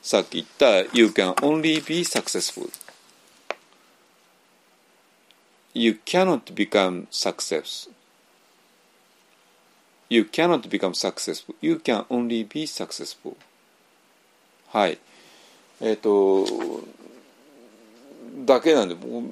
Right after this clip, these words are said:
う、わ-、いや、私が言ってんの、英語の通りでしょ？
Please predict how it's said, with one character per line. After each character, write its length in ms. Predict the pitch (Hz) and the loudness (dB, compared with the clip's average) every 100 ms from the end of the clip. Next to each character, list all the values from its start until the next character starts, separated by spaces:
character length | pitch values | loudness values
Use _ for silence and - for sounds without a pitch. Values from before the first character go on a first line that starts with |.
| - | -2
う、 120 | 127 | 4
わ-、 120 | 127 | 6
い 240 | 151 143 135 | 6 8 8
や、 280 | 123 135 | 8 8
私 260 | 131 151 170 | 8 6 6
が 60 | 170 | 4
言 100 | 160 | 4
っ 20 | |
て 140 | 180 | 2
ん 40 | 135 | 4
の、 260 | 95 95 - - - - - - - | 4 2 -4 -16 -20 -18 -16 -10 4
英 100 | 156 | 6
語 220 | 147 147 | 6 6
の 160 | 143 131 | 4 2
通 120 | 175 | 4
り 160 | 143 - | 4 4
で 120 | 135 | -4
し 100 | 127 | -6
ょ？ 160 | 131 | -8